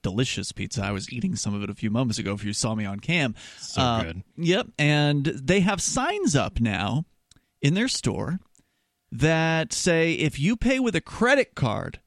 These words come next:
Speaker 1: you will be charged an extra three point five percent for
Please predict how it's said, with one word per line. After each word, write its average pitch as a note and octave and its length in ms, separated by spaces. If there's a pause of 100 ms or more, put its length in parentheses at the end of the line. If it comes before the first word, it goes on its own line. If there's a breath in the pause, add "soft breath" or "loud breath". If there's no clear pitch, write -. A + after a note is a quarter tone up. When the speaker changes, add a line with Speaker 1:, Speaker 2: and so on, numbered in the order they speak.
(380)
Speaker 1:
you F3 220
will A#3+ 200
be G#3+ 160
charged A#3 520
an C#3 100
extra - 360
three F#3+ 320
point F#3 400
five D#3+ 540
percent D#3+ 720 (440)
for A2+ 540